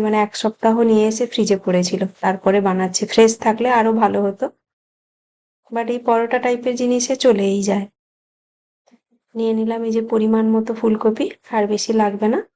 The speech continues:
এতটা হলেই আমার হয়ে যাবে। আর এই গাজরটা ভালো করে ধুয়ে পরিষ্কার করে এগুলোকে আমি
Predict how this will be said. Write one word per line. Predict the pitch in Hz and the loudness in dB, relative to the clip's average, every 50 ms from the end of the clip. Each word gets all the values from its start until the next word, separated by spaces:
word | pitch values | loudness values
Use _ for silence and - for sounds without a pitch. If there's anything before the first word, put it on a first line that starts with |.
| _ - 226 | _ -10 -10
এতটা | 196 - 185 185 196 196 | -6 -4 -4 -2 -2 -2
হলেই | 196 202 196 214 226 226 | 0 0 0 2 2 2
আমার | 220 214 220 220 | 2 2 0 2
হয়ে | 220 214 208 202 | 2 2 2 2
যাবে। | 214 214 214 269 381 415 - | 2 0 0 0 -2 -4 -2
আর | 320 214 202 196 | 0 0 2 2
এই | 190 196 190 | 0 0 2
গাজরটা | 196 190 185 190 190 185 185 202 196 | 2 0 2 0 -2 -2 0 -2 0
ভালো | 202 202 196 190 190 | 2 2 2 2 2
করে | 190 - 214 202 202 | 0 2 2 2 2
ধুয়ে | 202 208 208 202 196 202 | 0 0 -2 0 0 0
পরিষ্কার | 202 - 196 190 196 - - - 202 202 | -2 -2 -2 -2 -2 -4 -2 -2 -2 -2
করে | 202 - 214 220 349 - - - - - _ - | 0 2 2 2 2 0 -4 -18 -20 -16 _ -6
এগুলোকে | 196 190 190 190 185 208 | -4 -2 -2 -4 -2 -2
আমি | 202 226 | -2 -2